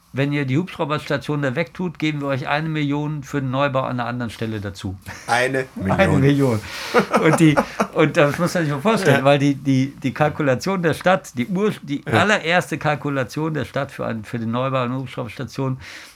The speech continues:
Speaker 1: hat sich einfach an ähnlichen Bau-, ähnlichen Bauwerken an anderer Stelle o-, orientiert, war zwei Komma acht Millionen. Äh, so, das heißt, das war von Anfang an durch diesen Baukostenzuschuss nicht abgedeckt.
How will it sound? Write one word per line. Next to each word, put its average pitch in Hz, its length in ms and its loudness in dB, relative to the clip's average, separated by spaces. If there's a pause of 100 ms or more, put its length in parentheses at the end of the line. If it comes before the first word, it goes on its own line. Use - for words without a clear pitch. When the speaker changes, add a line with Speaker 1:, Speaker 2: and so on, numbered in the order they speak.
(100)
Speaker 1:
hat 117 180 0
sich - 200 -6
einfach 110 240 -4
an 107 240 -4 (260)
ähnlichen 120 480 -2
Bau-, 117 320 -2
ähnlichen 127 440 -4
Bauwerken 113 440 0
an 107 120 -8
anderer 127 240 -6
Stelle 123 280 -6
o-, 127 140 -6 (200)
orientiert, 110 680 -2
war 123 160 0
zwei 117 240 -2
Komma 104 280 -4
acht 104 200 -8
Millionen. 139 500 0 (540)
Äh, 120 380 2 (320)
so, 117 140 -2
das 110 220 -2
heißt, 135 220 -2
das 135 120 -4
war 143 120 0
von 151 160 -4
Anfang 151 400 -2
an 170 160 -4
durch 151 120 -2
diesen 143 240 -4
Baukostenzuschuss 143 960 -4
nicht 123 220 -4
abgedeckt. 151 560 -4